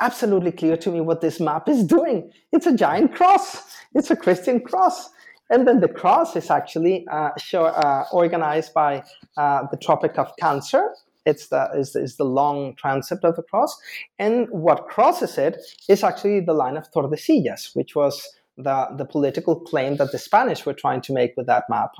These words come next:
allegedly. Uh, it was a map, uh, uh, uh, commissioned by, by, um, uh, Bishop, uh, Fonseca, the Archbishop, the, the, the Bishop of Toledo, basically the second person most important in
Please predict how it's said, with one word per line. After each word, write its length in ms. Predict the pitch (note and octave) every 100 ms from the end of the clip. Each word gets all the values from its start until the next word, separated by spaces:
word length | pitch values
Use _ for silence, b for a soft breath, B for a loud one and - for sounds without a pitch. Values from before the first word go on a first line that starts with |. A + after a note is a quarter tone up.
| - A#2
allegedly. 600 | A2+ G#2+ A2 - E3 G#3 B B B
Uh, 320 | C#3 C3 B2+ B2
it 140 | C#3 C#3
was 200 | B2+ -
a 60 |
map, 320 | B2 C3+ D3+
uh, 40 | -
uh, 880 | C3+ B2+ A#2+ - B2 A#2 A2+ A2 G#2+ A2
uh, 220 | A2 A2 -
commissioned 480 | D#3 D3 D3 D3 C3+
by, 400 | C3+ B2+ B2 B2 B B _
by, 300 | C#3 C3 B2+
um, 880 | - B2+ B2 B2 B2 B2 A#2+ A#2 A2 A2 A2 B2 B2+
uh, 160 | B2
Bishop, 460 | B2 D3+ - C#3+ -
uh, 200 | C#3 B2 -
Fonseca, 640 | D3 - F3+ F3+ E3+ G#3+ - -
the 80 | B2+
Archbishop, 520 | - F3+ E3 D3 C#3+
the, 140 | - B B _
the, 220 | - C#3+ C3+
the 300 | C3+ B2 B2+
Bishop 320 | E3 E3 E3
of 120 | D3 -
Toledo, 460 | - B2+ F#3+ C#3 D#3+ B B
basically 400 | G3 G3+ A3 G#3
the 120 | E3+
second 540 | D#3 - A3 A3 E3 D#3
person 360 | F3+ E3+ D#3+
most 240 | D#3 D#3 D#3
important 560 | C#3+ - D#3 D#3 C#3+ -
in 340 | F3+ E3+ D3+